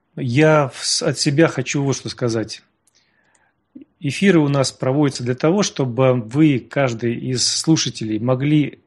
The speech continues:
из эфира что-либо взять полезное, проверить это в жизни, но не для того, чтобы вы следовали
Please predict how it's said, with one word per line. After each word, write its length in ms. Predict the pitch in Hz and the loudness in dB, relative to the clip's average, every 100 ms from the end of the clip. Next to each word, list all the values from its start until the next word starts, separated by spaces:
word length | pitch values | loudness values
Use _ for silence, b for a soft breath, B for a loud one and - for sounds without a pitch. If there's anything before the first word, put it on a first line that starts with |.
| _ | _
из 220 | 156 127 | -2 -2
эфира 460 | - 143 - 143 120 | -2 -6 0 0 2
что-либо 480 | - 143 131 131 127 | 0 0 2 2 0
взять 440 | 127 196 202 - _ b b b _ | 2 2 2 -4 _ b b b _
полезное, 640 | 131 131 120 110 104 101 _ b b _ _ | 2 4 2 0 -6 -10 _ b b _ _
проверить 520 | - 139 190 185 - | 0 2 4 2 2
это 200 | 123 117 | -4 -2
в 40 | 113 | -2
жизни, 500 | 113 123 98 95 98 _ _ _ _ _ _ _ _ _ _ _ | 0 0 -2 -10 -14 _ _ _ _ _ _ _ _ _ _ _
но 160 | 131 160 | 2 4
не 140 | 151 | 4
для 120 | 135 | 2
того, 240 | 135 147 175 | 2 4 4
чтобы 380 | - 139 123 | 2 -2 0
вы 160 | 123 143 | 0 0
следовали 760 | - 147 127 120 123 120 117 | 2 2 2 2 2 2 0